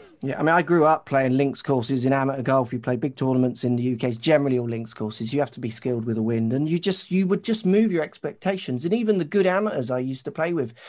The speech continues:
who would still go out there thinking that one under, one over level par is a bad score. And I used to just think, honestly, no one's shooting more than three under today. Level par is gonna put you in the top ten. Just, like, stop throwing your clubs around. Like,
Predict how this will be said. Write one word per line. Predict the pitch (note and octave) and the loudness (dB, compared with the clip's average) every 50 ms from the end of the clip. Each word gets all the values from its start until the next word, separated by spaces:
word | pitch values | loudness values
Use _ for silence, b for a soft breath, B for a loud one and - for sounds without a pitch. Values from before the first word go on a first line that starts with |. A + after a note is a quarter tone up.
| B B B B B B B | B B B B B B B
who | - E3 | -6 -2
would | E3+ F3 E3+ - | 0 0 -2 -2
still | - - - - G3+ - G3 | -8 -10 -4 -4 -2 -2 -2
go | F3+ F#3 F#3 F3+ | -2 -2 0 0
out | F3+ F#3 F#3+ E3+ F3 | 2 2 0 2 0
there | D#3 D3 | 0 0
thinking | C3+ C#3 D#3+ D#3 D3+ D#3 D#3 D3 D3+ D3+ | 0 -2 -4 -4 -2 -2 -2 -2 0 2
that | D3 D3 C#3+ - B B B B B B | 2 2 0 0 B B B B B B
one | - D3 E3+ E3+ | 0 2 2 4
under, | E3 E3 E3 E3 D#3 C#3+ | 2 2 2 2 2 2
one | C3+ D3 D3+ D#3 | 4 2 2 2
over | D#3 D#3+ D#3 C#3+ C#3+ | 2 0 0 0 2
level | C#3 D3 D3+ D3+ D3+ | 2 2 2 0 -2
par | C#3 - D#3+ E3 D#3+ | -4 -4 -4 -4 -2
is | C#3 | -2
a | B2+ G#2+ | -4 -4
bad | F#2+ - C#3 C#3 C#3 C#3+ C#3 - | -2 -4 -4 -2 -4 -6 -8 -8
score. | - - E3 E3 D#3+ D#3 C#3 | -6 -2 -2 0 0 0 0
And | B2+ | 0
I | B2 B2 C3 | 0 -2 -4
used | C#3 C3+ C3 | -4 -6 -8
to | - - | -12 -10
just | D#3 C#3 B2 - | -8 -8 -8 -4
think, | - C#3 C3 A#2+ A2 B B B B B B B | -4 -4 -4 -4 -8 B B B B B B B
honestly, | - - F3 G3 F#3 - - - A#2+ A2 G#2 - | -2 0 0 0 0 -2 -4 -6 -6 -6 -4 -2
no | C#3 D3+ E3+ F3+ F3+ | 0 4 4 4 6
one's | E3 D#3+ D3+ C#3+ | 4 4 2 0
shooting | - - D#3+ D3 C#3 C3+ C3 C3 | -2 -2 -2 -2 0 0 0 2
more | C#3 C#3 C3+ | 2 2 0
than | C3 B2+ | 0 -2
three | A#2+ A#2 C3 B2 | -2 -2 0 2
under | B2+ B2+ B2+ B2+ B2 | 2 2 0 0 -2
today. | A#2 A#2 A2 A#2+ A#2 A#2 A2+ A#2 | -4 -2 -2 -2 -2 0 -2 0
Level | B2+ D3 D3+ C#3+ C#3+ C3+ | 0 0 0 0 -2 -6
par | - - C#3 C3 C3 | -4 -2 0 0 0
is | A#2+ A#2+ | -2 -2
gonna | B2 A#2+ | -6 -6
put | A2 B2+ B2+ - | -6 -6 -6 -4
you | C3+ B2+ | -4 -4
in | B2 A#2+ | -2 -4
the | A#2 | -4
top | A2+ - B2+ - - _ | -4 -4 -4 -6 -6 _
ten. | - B2 A#2 A2+ A2 G#2+ A2 | -6 -4 -4 -2 -2 -4 -2
Just, | C3+ C3 A#2 - - | -4 -6 -6 -4 -4
like, | B2+ A#2+ A2+ | -4 -4 -4
stop | - - - - - - C#3+ B2+ - - | -6 -12 -14 -10 0 0 0 0 0 -4
throwing | - C#3 C3 B2 A#2+ A#2 | -2 -2 -2 0 -2 -4
your | A2 A2 | -6 -4
clubs | - B2 B2 B2 - A2+ | -4 -6 -6 -6 -8 -12
around. | G2+ G2+ G2 G2 G2 G2+ | -12 -12 -12 -14 -14 -12
Like, | - A2+ A#2 A#2 | -8 -8 -8 -8